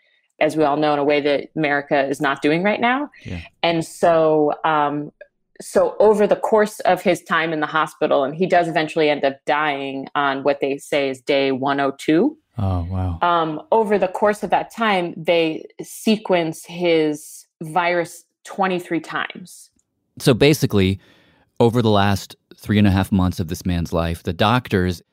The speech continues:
Speaker 2: take snapshots of the virus inside him. You can think of these as, um,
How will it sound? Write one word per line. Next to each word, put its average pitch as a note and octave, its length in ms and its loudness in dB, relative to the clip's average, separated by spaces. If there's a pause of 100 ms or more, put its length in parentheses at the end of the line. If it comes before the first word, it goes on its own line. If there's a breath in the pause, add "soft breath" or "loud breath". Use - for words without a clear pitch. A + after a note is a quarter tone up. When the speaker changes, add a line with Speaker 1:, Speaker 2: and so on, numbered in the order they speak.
(260)
Speaker 2:
take B2+ 240 2
snapshots G#2+ 760 0
of F#2+ 140 -4
the G2+ 80 0
virus G2 520 2
inside F2+ 380 -2
him. E2 260 -8 (840)
You A2+ 80 0
can A2+ 100 0
think G#2+ 140 2
of F2+ 60 -2
these F#2+ 200 2
as, F2+ 300 0
um, E2+ 480 -2